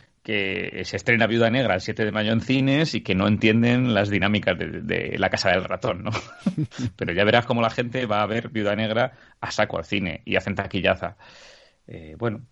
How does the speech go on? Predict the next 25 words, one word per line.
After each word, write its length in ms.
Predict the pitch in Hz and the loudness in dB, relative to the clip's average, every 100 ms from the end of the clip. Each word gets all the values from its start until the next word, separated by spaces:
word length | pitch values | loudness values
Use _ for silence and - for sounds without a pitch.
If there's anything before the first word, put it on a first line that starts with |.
| _ - | _ -20
pues 260 | - 110 - | -16 -16 -8
no 100 | 101 | -6
sé, 140 | 98 | 0
a 40 | 95 | 0
lo 80 | 90 | 0
mejor 160 | 101 | -2
también 280 | 92 95 101 | 0 2 4
las 140 | 101 98 | 2 0
plataformas 400 | 98 98 98 98 | -2 -4 -2 -4
de 40 | |
streaming 300 | 101 104 104 | -4 -4 -2
tienen 180 | 107 107 | 0 -2
que 80 | 104 | 0
empezar 240 | 90 - | -4 -2
a 40 | 92 | -2
replantearse 520 | 92 90 85 90 87 | -2 -4 -2 -4 -4
de 120 | 85 | -4
cara 400 | 85 82 82 82 | -2 -4 -2 0
a 40 | 87 | 2
años 240 | 90 92 | 2 0
venideros 520 | 85 85 85 87 82 | -2 -4 -2 -2 -4
esto 180 | 85 98 | -4 0
de 80 | 87 | 0
los 120 | 87 | 0
estudios, 560 | 87 - 85 82 85 | -4 -2 0 2 0